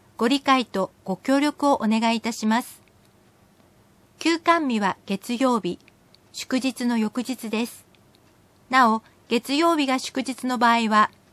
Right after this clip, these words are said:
翌平日が休館日となります。また都合により臨時休館の場合もあります。パレット大崎インフォメーション、各イベントの申し込み方法や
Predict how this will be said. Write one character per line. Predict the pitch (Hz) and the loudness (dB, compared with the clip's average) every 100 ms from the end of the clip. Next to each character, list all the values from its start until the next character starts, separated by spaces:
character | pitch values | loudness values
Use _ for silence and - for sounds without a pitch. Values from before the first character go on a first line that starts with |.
| _ - | _ -6
翌 | 208 - 254 _ | -6 -4 -6 _
平 | - 208 | -4 -2
日 | 233 269 277 | -2 -4 -2
が | 269 269 | 0 0
休 | 262 269 | -2 -2
館 | 277 285 | 0 -2
日 | 254 | -4
と | 220 | -4
な | 202 | -2
り | 196 | -2
ま | 185 226 | -2 -4
す。 | - _ _ _ _ _ _ _ _ - | -8 _ _ _ _ _ _ _ _ -4
ま | 208 | -2
た | 240 | 0
都 | 240 226 | -2 0
合 | 233 269 | 4 4
に | 285 277 | 2 -2
よ | 277 | -2
り | 254 - 196 | -4 -6 -4
臨 | 233 | -2
時 | 285 311 | 0 0
休 | 330 | 0
館 | 330 311 294 | 0 0 0
の | 269 | 0
場 | 233 226 | 2 2
合 | 214 | 2
も | |
あ | 202 | 0
り | 196 | -2
ま | 180 220 | -2 -4
す。 | - - _ _ _ _ _ _ _ _ _ _ _ _ _ _ - | -8 -20 _ _ _ _ _ _ _ _ _ _ _ _ _ _ -2
パ | 214 | 2
レ | 294 | 2
ッ | |
ト | - 320 330 | 0 0 0
大 | |
崎 | 311 254 - | 0 -4 -2
イ | 196 | -2
ン | 254 | 0
フ | 294 | 0
ォ | |
メ | 294 285 | 0 -2
ー | |
シ | 269 220 | -2 -2
ョ | 202 | -2
ン、 | - _ _ _ _ | -6 _ _ _ _
各 | - 302 269 | -4 -2 0
イ | 226 | 0
ベ | 214 233 | 2 0
ン | |
ト | 220 220 | 2 2
の | 202 208 269 | 2 2 -2
申 | |
し | - | 0
込 | 285 | 0
み | 302 277 | 0 2
方 | 302 247 | 2 2
法 | 208 196 | -2 -2
や | 180 175 | 0 -2